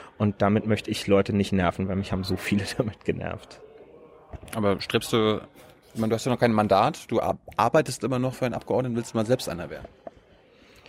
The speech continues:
Speaker 2: Ich meine, du, klar, du bist im Bezirksparlament und so weiter, aber
Speaker 1: Genau, ähm,
Speaker 2: Bundestag, Europaparlament,
Speaker 1: ich,
Speaker 2: U N.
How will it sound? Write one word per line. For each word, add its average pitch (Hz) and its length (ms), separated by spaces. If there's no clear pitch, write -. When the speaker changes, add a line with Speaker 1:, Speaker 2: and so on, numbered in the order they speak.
Speaker 2:
Ich 110 60
meine, 113 120
du, 113 60
klar, 120 140
du 117 60
bist 110 160
im 113 80
Bezirksparlament 117 760
und 107 120
so 101 100
weiter, 104 220
aber 90 240
Speaker 1:
Genau, 92 320
ähm, 107 600
Speaker 2:
Bundestag, 104 600
Europaparlament, 95 800
Speaker 1:
ich, - 140
Speaker 2:
U 113 120
N. 110 300